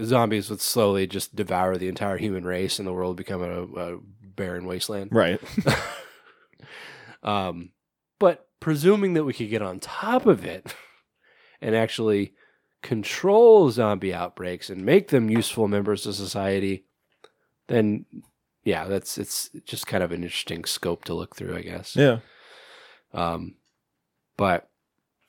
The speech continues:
Speaker 1: I, I, I always, I like that kind of fifties, um,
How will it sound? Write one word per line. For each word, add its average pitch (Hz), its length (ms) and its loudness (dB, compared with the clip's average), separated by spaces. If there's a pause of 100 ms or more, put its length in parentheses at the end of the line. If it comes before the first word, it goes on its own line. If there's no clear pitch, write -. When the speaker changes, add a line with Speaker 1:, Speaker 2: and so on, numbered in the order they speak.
(960)
Speaker 1:
I, 151 160 2
I, 135 200 -2
I 135 220 -2
always, 180 340 6
I 143 120 4
like 113 640 -2 (680)
that 104 220 -6
kind 107 180 -4
of 98 100 -4
fifties, - 840 -6 (1080)
um, 87 440 -8